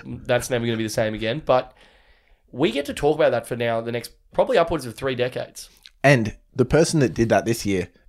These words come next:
Speaker 2: is actually, like, such a funny person as well. So it's the two things. It's someone being quite drunk, which is very funny.
Speaker 1: Yep.
Speaker 2: And then them also being hilarious and shooting their mouth off. And it's just like,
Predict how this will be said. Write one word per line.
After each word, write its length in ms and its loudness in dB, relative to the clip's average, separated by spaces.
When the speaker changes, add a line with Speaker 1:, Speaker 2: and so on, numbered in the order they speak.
Speaker 2:
is 120 0
actually, 280 2
like, 140 -4
such 300 -2
a 40 -2
funny 380 -2
person 480 -2
as 140 -6
well. 400 -2
So 180 0
it's 240 -4
the 100 -4
two 280 4
things. 600 -2
It's 140 -8
someone 380 0
being 180 0
quite 300 2
drunk, 300 -2
which 160 -4
is 100 -2
very 200 2
funny. 440 -8
Speaker 1:
Yep. 280 -10
Speaker 2:
And 160 2
then 160 2
them 300 2
also 400 4
being 220 0
hilarious 840 -2
and 160 -2
shooting 320 2
their 140 0
mouth 360 -2
off. 300 -6
And 120 -4
it's 120 -6
just 300 0
like, 280 -4